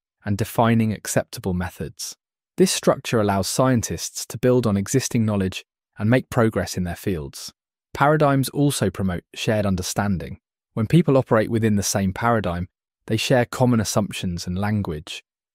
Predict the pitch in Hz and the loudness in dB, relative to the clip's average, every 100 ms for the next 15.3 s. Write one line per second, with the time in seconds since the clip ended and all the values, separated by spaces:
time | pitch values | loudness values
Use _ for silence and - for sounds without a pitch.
0 | - 117 - 139 - - 127 120 - 127 | -6 -2 2 0 0 2 2 2 2 2
1 | - 78 64 - - 113 - 117 107 117 | 0 -6 -8 -14 -10 -8 -4 -2 0 0
2 | - - 131 165 - 69 - _ _ - | 0 0 2 0 -2 -12 -18 _ _ 0
3 | 131 113 - 95 117 120 127 117 110 101 | 0 2 -2 0 4 4 4 4 2 0
4 | 90 95 - 113 113 110 101 101 98 - | -4 -6 -2 2 2 2 0 -2 -4 -6
5 | - 107 117 127 - 92 - - 82 90 | -4 2 2 2 -2 -8 -12 -10 -10 -10
6 | - 127 117 131 139 120 110 92 90 - | -6 0 2 2 0 -4 -2 -2 -4 -2
7 | 113 117 - - 92 90 92 - - - | 0 0 0 -6 -6 -6 -2 0 0 -4
8 | - 71 73 _ _ _ - 117 113 113 | -10 -10 -12 _ _ _ -10 -2 4 4
9 | 147 151 127 - 107 95 95 95 95 110 | 4 4 0 -2 -2 0 -2 -2 -4 -2
10 | 98 95 - 95 95 104 98 87 62 71 | -2 -2 -4 -2 -2 -2 -4 -4 -10 -14
11 | - - _ _ _ 113 - 160 156 139 | -16 -18 _ _ _ -8 0 2 2 2
12 | 113 139 156 104 - - - - _ _ | 2 4 2 2 -6 -12 -10 -12 _ _
13 | _ - - 127 135 131 127 113 95 - | _ -8 0 2 2 0 0 -2 -6 -6
14 | 101 110 117 - - - 110 - 98 - | 0 0 0 -4 -6 -2 -2 -2 -12 -10
15 | - - | -12 -12